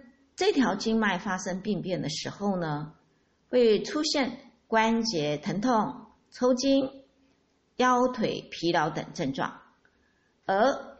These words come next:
阳府穴可以增强这个腰肾功能，然后治疗这些病症。以上呢是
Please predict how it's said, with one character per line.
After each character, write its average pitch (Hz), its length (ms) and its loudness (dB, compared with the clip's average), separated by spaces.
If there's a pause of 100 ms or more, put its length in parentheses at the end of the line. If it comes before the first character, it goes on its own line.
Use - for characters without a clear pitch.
(140)
阳 196 340 0
府 - 320 -6
穴 - 600 -4 (600)
可 202 140 -4
以 196 240 -2
增 208 260 2
强 165 520 -2 (260)
这 - 140 -8
个 120 400 -2
腰 254 180 4
肾 240 320 2
功 208 220 2
能， 143 400 -2 (580)
然 151 140 -4
后 156 160 -4
治 196 200 -2
疗 120 460 -2
这 170 140 -4
些 147 320 0
病 160 260 -4
症。 180 180 0 (1900)
以 165 40 -6
上 285 360 2
呢 254 520 4 (220)
是 220 420 0